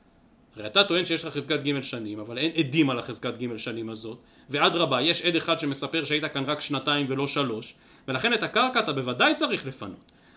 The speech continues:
אבל עכשיו, כאשר באה מרא קמא ותובע ממך גם להחזיר את הפירות, אז הנה חינמי תצ-, תצטרך לשלם את הפירות. כי יש עד אחד שאומר שאכלת את הפירות במשך שנתיים, אתה, אתה מודה לעד, אתה לא יכול להישבע שלא אכלת,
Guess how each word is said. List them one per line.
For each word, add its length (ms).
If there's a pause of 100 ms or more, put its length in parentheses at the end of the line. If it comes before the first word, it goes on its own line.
אבל 120
עכשיו, 300
כאשר 280
באה 180
מרא 220
קמא 320
ותובע 380
ממך 320
גם 180
להחזיר 380
את 80
הפירות, 680 (540)
אז 120
הנה 120
חינמי 360
תצ-, 300 (500)
תצטרך 440
לשלם 320
את 100
הפירות. 340 (480)
כי 60
יש 260
עד 160
אחד 280
שאומר 360
שאכלת 360
את 100
הפירות 280
במשך 320
שנתיים, 420 (400)
אתה, 220 (300)
אתה 180
מודה 400
לעד, 260
אתה 140
לא 60
יכול 180
להישבע 380
שלא 300
אכלת, 360